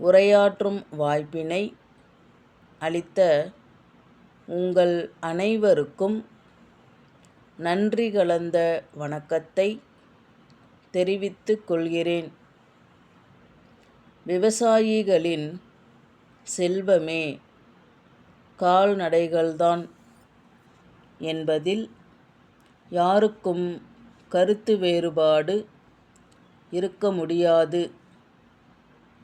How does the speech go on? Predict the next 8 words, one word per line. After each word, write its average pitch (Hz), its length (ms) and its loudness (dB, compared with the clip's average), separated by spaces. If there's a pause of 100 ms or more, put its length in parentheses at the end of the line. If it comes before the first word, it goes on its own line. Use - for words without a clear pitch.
(180)
அப்படிப்பட்ட 160 1160 0 (680)
செல்வத்தை 175 1000 -2 (1040)
பேணிக் 220 500 0
காப்பது 165 800 0 (960)
அவர்களுடைய 180 1080 0
கடமை. 156 640 -2 (1900)
அந்த 226 420 0
கடமையை 170 720 -2